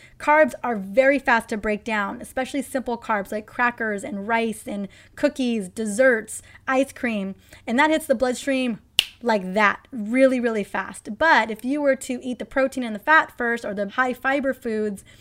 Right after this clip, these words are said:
and then bring in the carb, your body is already trying to work through and digest those other macronutrients. It's gonna slow down the absorption of that glucose into the bloodstream. Number five, I already talked about this, but I realize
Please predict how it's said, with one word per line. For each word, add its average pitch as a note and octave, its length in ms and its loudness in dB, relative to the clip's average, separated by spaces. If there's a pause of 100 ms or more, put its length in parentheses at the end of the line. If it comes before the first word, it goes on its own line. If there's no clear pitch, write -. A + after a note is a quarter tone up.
(260)
and A#3+ 120 0
then E4+ 200 0
bring C4 260 0
in A3 380 -4
the G3+ 80 0
carb, G3+ 540 0 (360)
your A#3+ 160 2
body B3+ 460 2
is A#3 100 -4
already B3+ 460 -2
trying F4 260 2
to D#4+ 80 6
work C4+ 360 2
through C#4+ 300 -2
and A#3 120 -2
digest A3+ 540 -2
those A#3 220 -4
other A#3 460 -2 (320)
macronutrients. C#4+ 1080 0 (300)
It's B3 180 0
gonna C4 200 2
slow B3 320 -2
down A#3 520 -2
the A3 380 -4
absorption A3+ 720 -4
of G#3 380 -4
that A3 340 -2
glucose A#3 520 -4
into G#3+ 200 -4
the G3+ 80 -4
bloodstream. G3+ 580 -6 (560)
Number B3 200 2
five, G#3+ 500 0 (760)
I B3+ 40 2
already C4+ 160 6
talked B3+ 220 2
about A#3 220 0
this, B3 160 -2
but A3+ 240 -4
I B3 80 -4
realize B3 480 2